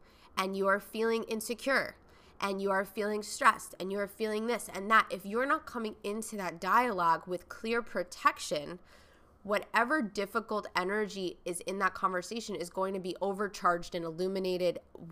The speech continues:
to the max, like, blast off, right? So, like, when you're having these difficult conversations, timing and safe space, very, very important. Is this the right time? Do I feel like this is a safe space container?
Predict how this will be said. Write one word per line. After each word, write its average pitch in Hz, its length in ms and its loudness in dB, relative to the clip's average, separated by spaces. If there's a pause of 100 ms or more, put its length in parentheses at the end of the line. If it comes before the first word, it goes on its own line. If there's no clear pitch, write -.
(240)
to - 120 -6
the 185 120 8
max, - 640 2 (120)
like, 156 200 -2
blast 180 520 8
off, - 320 0
right? 170 300 0 (640)
So, 226 220 4
like, 208 320 4
when 220 340 6
you're 233 140 6
having 196 360 4
these 180 160 4
difficult 185 440 0
conversations, 180 800 0
timing 196 640 0
and 180 200 -2
safe 175 300 0
space, - 500 0
very, 208 300 6
very 202 180 4
important. 180 440 -2
Is 208 180 2
this 240 180 -2
the 247 120 0
right 220 180 4
time? 190 400 -2 (400)
Do 226 140 6
I 233 80 6
feel 226 160 4
like 208 160 2
this 202 160 -4
is 202 100 -4
a 196 80 -4
safe 185 260 -2
space 175 320 -2
container? 170 640 -2